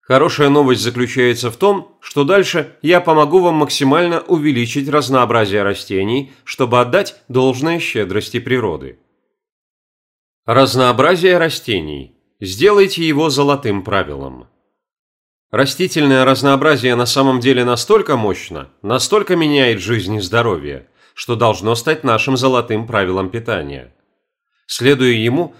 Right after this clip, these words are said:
вы можете получить всё: вкусы, запахи и текстуры пищи, которую любите. Пищи, которая к тому же без усилий приносит вам больше жизненной силы и здоровья, вместо того,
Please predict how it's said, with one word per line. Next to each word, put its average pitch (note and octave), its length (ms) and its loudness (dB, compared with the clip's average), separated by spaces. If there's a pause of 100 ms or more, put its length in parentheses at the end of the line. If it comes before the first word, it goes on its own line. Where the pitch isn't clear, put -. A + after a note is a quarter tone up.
(120)
вы C#3+ 160 0
можете E3 380 0
получить D3+ 420 -4
всё: E2+ 400 -4 (180)
вкусы, A#2+ 680 -4
запахи G#2 600 -2 (160)
и C3 100 -2
текстуры C3 520 0
пищи, C#3 380 -6
которую G#2 460 -2
любите. E2 480 -10 (340)
Пищи, - 520 -4 (100)
которая A#2+ 380 0
к - 60 -8
тому C3+ 240 0
же C#3 120 -2
без A2+ 160 -2
усилий C3+ 400 -2
приносит B2+ 480 -2
вам A#2 240 0
больше C#3 320 0
жизненной A2+ 500 -2
силы A2+ 400 -6 (180)
и C3+ 120 0
здоровья, G2+ 640 -2 (180)
вместо A2+ 420 -2
того, E3 340 0